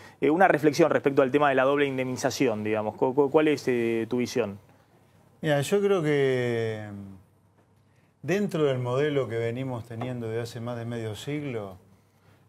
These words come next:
Speaker 2: el endeudamiento externo que propone Macri, o los controles,
Speaker 1: Hmm.
Speaker 2: el CEPO, esta doble indemnización, no hay solución. No hay solución. A ver, los mismos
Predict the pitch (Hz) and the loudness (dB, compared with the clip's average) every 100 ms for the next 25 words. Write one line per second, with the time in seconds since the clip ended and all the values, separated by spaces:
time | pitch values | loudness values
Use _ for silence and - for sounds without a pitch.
0 | - 120 120 120 123 127 147 147 135 123 | -12 -6 -4 -2 -2 0 0 0 -2 -2
1 | 147 143 135 117 107 113 117 117 117 131 | -4 -4 -4 -6 -6 -6 -6 -8 -8 -8
2 | 123 117 113 110 101 98 104 110 107 113 | -8 -10 -10 -10 -12 -12 -10 -10 -10 -10
3 | 110 104 131 131 123 117 110 107 120 117 | -10 -6 -4 -2 -2 -4 -6 -6 -6 -6
4 | 101 - - 110 104 98 139 139 135 120 | -10 -16 -18 -14 -14 -6 0 2 2 -2
5 | 104 113 123 120 120 127 123 120 127 131 | -6 -6 -6 -6 -6 -4 -6 -8 -8 -8
6 | 175 185 185 175 - 113 110 110 98 92 | -8 -8 -6 -8 -8 -12 -12 -14 -14 -16
7 | 92 _ _ _ _ _ _ _ - 160 | -20 _ _ _ _ _ _ _ -12 -10
8 | 147 135 - 147 165 156 117 - - - | -10 -12 -8 -2 0 0 -2 -8 -20 -20
9 | - - 156 165 170 202 247 185 139 117 | -14 -2 2 2 2 0 0 -2 -4 -6
10 | 101 95 - | -8 -12 -20